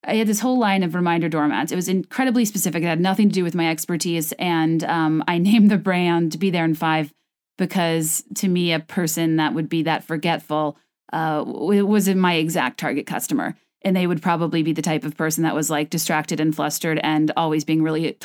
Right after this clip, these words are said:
optimistic about their time, therefore texting their friends that they'd be there in five, they swore. Yet, obviously, they're still in the shower. A, a few years in, I realized that m-, my skill set, my value had nothing to do with manufacturing a product and everything to do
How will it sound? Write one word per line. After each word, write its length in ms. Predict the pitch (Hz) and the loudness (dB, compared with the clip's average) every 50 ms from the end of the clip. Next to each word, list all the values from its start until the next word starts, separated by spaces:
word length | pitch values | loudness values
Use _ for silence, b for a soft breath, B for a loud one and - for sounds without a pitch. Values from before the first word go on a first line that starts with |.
| 156 | -4
optimistic 540 | - 165 160 - 180 180 175 170 - 180 160 | -2 -2 -2 -2 -2 0 0 0 -2 -2 -2
about 180 | 156 156 156 151 | -2 -2 -2 -2
their 100 | 165 156 | -2 -2
time, 280 | - 240 269 254 247 | 0 2 4 4 4
therefore 280 | 208 196 175 - 185 170 | 4 4 0 0 -2 -2
texting 320 | 151 160 156 - - 151 | -2 -2 -4 -2 0 0
their 100 | 151 139 | 0 0
friends 240 | - - 147 151 147 | 0 -2 -2 -2 -2
that 120 | 151 135 | -2 -4
they'd 180 | - 151 151 151 | -4 -4 -4 -2
be 140 | 135 151 151 | -2 -2 -2
there 180 | 139 117 123 | 0 -2 -2
in 120 | 123 147 147 | 0 -2 -2
five, 280 | - 151 151 135 131 | 0 -2 -2 -2 -2
they 140 | - 131 143 | -4 -4 -4
swore. 400 | 156 - - 240 226 190 170 165 b b b b _ _ _ | -4 -2 -2 0 0 0 -2 -2 b b b b _ _ _
Yet, 320 | - 202 185 160 - - _ _ _ _ _ - | -2 0 0 0 -2 -4 _ _ _ _ _ -2
obviously, 400 | 170 165 131 127 147 - 143 143 | -2 -2 0 -2 -4 -2 -2 -2
they're 100 | 151 147 | -2 -2
still 160 | 151 - 143 | -2 -4 -2
in 60 | 131 | -2
the 60 | 131 151 | -2 0
shower. 440 | - 190 175 151 113 82 98 160 _ _ _ _ _ _ _ - | 0 0 0 0 0 -2 -4 -6 _ _ _ _ _ _ _ -6
A, 140 | 196 220 220 233 | -6 -4 -2 -4
a 60 | 214 | -4
few 200 | 214 - 254 269 | -2 0 2 2
years 280 | 254 240 226 196 170 | 4 4 2 2 0
in, 280 | 202 190 185 175 170 175 | 0 0 2 2 2 0
I 120 | - 170 | 0 0
realized 840 | 185 175 180 180 185 180 175 175 175 170 170 165 156 - - - - _ - - | -2 0 0 0 0 0 0 0 0 -2 -2 -4 -4 -6 -8 -8 -12 _ -10 -6
that 440 | 180 175 175 170 170 170 - - _ _ _ _ _ _ _ - | -4 -2 -2 0 -2 -2 -4 -8 _ _ _ _ _ _ _ -4
m-, 160 | - 190 - - - | -4 -4 -4 0 2
my 300 | 208 196 190 190 196 202 | 2 4 4 4 2 2
skill 360 | 196 - - - 185 175 175 | 0 -2 -2 -2 -2 -2 -2
set, 300 | 170 - 180 165 151 - | -2 -2 -2 -2 0 0
my 180 | 180 170 170 170 | 0 0 0 0
value 380 | 156 175 175 175 170 170 165 | 0 0 0 0 0 0 -2
had 100 | 165 165 | -2 0
nothing 400 | 180 185 185 180 - 190 175 160 | 0 0 0 0 0 0 0 0
to 80 | 160 160 | -2 -2
do 500 | 151 180 175 165 165 160 160 156 - - _ _ _ _ - | -2 -2 -2 0 0 0 -2 -2 -4 -6 _ _ _ _ -10
with 240 | - 180 180 160 - | -6 -4 -4 -4 -2
manufacturing 720 | 190 185 180 175 165 156 - 175 170 156 156 - 170 156 | 0 2 2 2 2 2 2 0 0 0 -2 -2 0 0
a 40 | 156 | 0
product 480 | 151 - 170 165 156 151 147 147 - 185 | 0 0 -2 0 0 0 -2 -4 -2 -2
and 80 | 151 | -2
everything 460 | 151 185 185 185 180 160 170 170 160 | 0 0 0 0 -2 0 0 0 0
to 80 | 160 165 | 0 -2
do 420 | 156 170 165 160 160 160 156 151 | -2 -2 -2 -2 -2 -2 -2 -4